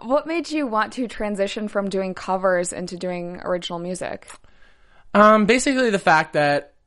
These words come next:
Speaker 2: I want to start making a living off of it, you know?
Speaker 1: Yeah.
Speaker 2: I don't wanna just do covers for fun anymore. I, my intention in moving to Los Angeles is to be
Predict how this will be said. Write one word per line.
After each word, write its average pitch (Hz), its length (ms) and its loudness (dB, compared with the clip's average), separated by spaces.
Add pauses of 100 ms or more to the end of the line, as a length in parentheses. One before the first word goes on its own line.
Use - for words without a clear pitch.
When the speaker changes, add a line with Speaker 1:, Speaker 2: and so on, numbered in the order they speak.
(180)
Speaker 2:
I 156 120 4
want 156 400 2
to 156 100 -8
start 131 200 -6
making 120 240 -10
a 101 60 -8
living 95 220 -12
off - 160 -18
of 82 120 -20
it, 65 180 -18
you 139 140 -10
know? 127 80 -2
Speaker 1:
Yeah. 120 180 -2 (360)
Speaker 2:
I 139 100 2
don't 151 160 0
wanna 139 180 -4
just - 500 -10 (140)
do 123 120 -10
covers 113 440 -6
for 120 100 -12
fun 143 240 0
anymore. 110 320 -6
I, 117 300 -4
my 120 320 -6
intention 123 640 -6
in 117 120 -10
moving 120 260 -6
to 120 100 -8
Los 110 200 -4
Angeles 110 540 -6 (320)
is 123 280 0
to 131 120 -6
be 110 400 -4